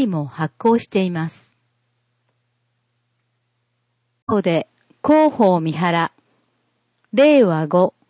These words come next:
二千二十三年八月、第二百二十一号を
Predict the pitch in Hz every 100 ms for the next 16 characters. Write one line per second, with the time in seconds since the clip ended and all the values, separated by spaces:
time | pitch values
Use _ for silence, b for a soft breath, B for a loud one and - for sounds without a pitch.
0 | _ _ _ 202 202 - 302 240 240 254
1 | 214 175 - 175 175 175 170 160 160 -
2 | _ _ _ _ 190 202 294 262 240 -
3 | 214 392 _ _ _ _ _ _ _ 180
4 | 254 220 165 - 180 208 277 - 285 302
5 | 269 208 165 156 269 254 226 170 151 143